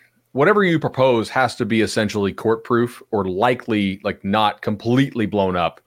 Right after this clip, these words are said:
by the courts. And there's a lot of competing lawsuits right now. The, the House case, obviously, where there, where a lot of athletes,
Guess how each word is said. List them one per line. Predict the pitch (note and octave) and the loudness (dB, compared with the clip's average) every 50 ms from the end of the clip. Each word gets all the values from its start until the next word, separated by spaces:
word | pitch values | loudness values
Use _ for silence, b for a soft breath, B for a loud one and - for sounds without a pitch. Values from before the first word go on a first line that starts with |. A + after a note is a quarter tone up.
| _ _ _ _ _ _ _ - | _ _ _ _ _ _ _ -6
by | A2 G2 F#2 | -4 -2 -2
the | E2 F#2+ | -2 -4
courts. | - - G#2 - - - | -6 -6 -6 -6 -6 -6
And | G2+ G#2 | -4 -2
there's | A2 A2 G#2+ | -2 0 0
a | |
lot | A2 A#2 A#2+ A#2+ | 2 2 2 2
of | A2+ | 0
competing | - G#2 - A#2 A2+ G2+ G2 | -2 -4 -4 -2 -2 0 2
lawsuits | G#2 G#2+ G#2+ - - - - - | 2 2 2 0 -4 -14 -12 -10
right | - D#2+ | -8 -6
now. | F2 F2 | -4 -4
The, | F#2 F2+ - - | -4 -4 -4 -4
the | - - | -4 -4
House | F2+ A2+ A2+ A#2 - - | -2 0 -2 -2 -2 -2
case, | - A#2 G#2+ G2+ F#2+ - | -2 -2 -2 0 0 0
obviously, | A2 G2 F#2+ F#2 F#2+ - - G#2 F#2+ - - _ _ _ _ _ _ _ _ - | 0 0 0 -2 -4 -6 -4 -4 -4 -4 -6 _ _ _ _ _ _ _ _ -4
where | A2+ G#2+ | -2 0
there, | G2 G#2 G#2+ - | 0 0 -2 -2
where | - G2+ G2+ G2 G2 F#2 | 0 0 2 2 0 0
a | F#2+ F#2 | -2 0
lot | F2+ G#2 A2+ A2 | 2 2 2 4
of | G#2 | 2
athletes, | G#2 G#2 G#2 G2 - G#2 G2 F#2 - - - - - | 2 2 0 0 -2 -4 -6 -6 -6 -10 -12 -12 -14